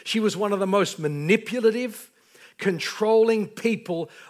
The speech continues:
on the planet. If she could not get her own way, she would engineer people to be taken out. It was, it was evil at the highest degree. This woman would manipulate and control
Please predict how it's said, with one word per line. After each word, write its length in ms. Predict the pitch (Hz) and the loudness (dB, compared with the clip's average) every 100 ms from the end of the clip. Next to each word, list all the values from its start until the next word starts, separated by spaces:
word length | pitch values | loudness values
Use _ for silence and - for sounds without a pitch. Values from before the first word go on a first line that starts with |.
| - | -2
on 180 | 196 | 0
the 80 | 190 | 0
planet. 460 | - - 196 151 131 | -4 -4 -2 -2 -2
If 140 | 180 - | -4 -4
she 240 | - 240 | -2 -4
could 260 | - 233 190 | -2 -4 0
not 280 | 208 196 156 | -2 -2 0
get 240 | 202 185 | 0 0
her 220 | 190 196 | -2 -2
own 300 | 180 185 180 | -2 -2 0
way, 340 | 185 175 139 120 - - | 0 0 -2 -6 -10 -4
she 180 | - | 0
would 240 | 220 185 - | 2 2 2
engineer 680 | 214 226 202 185 196 202 165 | 2 2 2 0 2 2 2
people 480 | - 247 220 190 175 | -2 -4 -4 -4 -4
to 140 | 190 | -4
be 120 | 185 | -6
taken 440 | 175 - 190 - 170 | -6 -2 -2 -2 -2
out. 240 | 170 139 - - 196 | -2 -4 -10 -4 -2
It 120 | 233 | 2
was, 280 | 226 196 - - | 4 2 -2 -2
it 140 | 220 | 0
was 260 | 196 156 190 | 2 0 0
evil 440 | 226 262 220 190 185 | 0 2 4 2 2
at 160 | 180 | -4
the 80 | 180 | -6
highest 640 | - - 214 220 190 - | -10 -6 -2 0 -2 -6
degree. 540 | 190 139 143 202 143 113 - - - | -10 -6 0 0 0 -6 -14 -8 -4
This 220 | 226 175 | -2 0
woman 380 | 180 233 240 214 | 0 2 2 4
would 180 | 190 | 2
manipulate 760 | 160 165 214 220 220 214 220 220 | 0 0 0 0 0 2 2 0
and 180 | 190 180 | -2 -6
control 720 | 185 170 - - 220 180 147 | -6 -8 -8 -4 -2 -2 -4